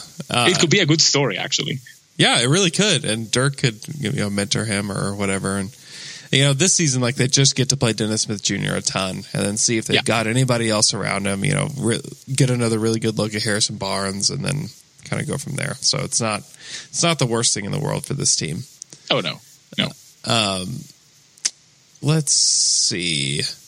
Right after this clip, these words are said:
Speaker 1: Do you wanna move on to the, this week's matchups? They only have two games this week to cover: the Chicago Bulls and the San Antonio Spurs. Uh, before we move on, was there anything else from this past week that you, that we missed?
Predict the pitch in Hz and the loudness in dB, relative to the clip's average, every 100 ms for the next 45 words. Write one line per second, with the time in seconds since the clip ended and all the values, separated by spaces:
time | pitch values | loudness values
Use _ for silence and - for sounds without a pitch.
0 | - _ _ _ _ _ - - 131 143 | -20 _ _ _ _ _ -16 -2 2 4
1 | 151 143 143 143 143 - - - 139 143 | 4 4 4 4 2 0 -4 2 4 6
2 | 127 127 135 139 - 123 123 123 123 110 | 4 4 4 4 4 4 4 2 0 -2
3 | - 113 110 107 101 - - - - 135 | 0 2 4 2 0 -4 -14 -4 2 2
4 | 127 - - 113 139 143 147 147 143 139 | 2 0 0 0 2 4 4 4 4 4
5 | 185 147 139 143 139 120 120 120 - - | 4 4 6 4 2 0 0 -2 -2 -4
6 | - 117 101 120 143 - - - 120 - | 0 0 2 0 0 -6 -20 -4 0 2
7 | 135 117 113 107 104 113 117 - - 107 | 2 2 0 2 2 2 0 0 -2 0
8 | 107 - 107 113 104 107 - - 131 151 | 2 0 -2 -2 0 0 0 0 2 4
9 | 165 - - - - - - 110 104 107 | 2 0 -4 -16 -14 -14 -4 0 2 2
10 | 147 139 127 123 123 120 120 120 120 123 | 4 4 4 2 2 2 2 4 2 2
11 | 117 110 110 - - - 104 101 98 98 | 2 4 4 2 0 -2 0 0 0 -2
12 | - 95 - 107 107 - - 104 101 98 | 0 0 0 0 -2 -2 0 2 2 0
13 | - 101 95 110 107 - - | 0 0 0 0 2 0 -2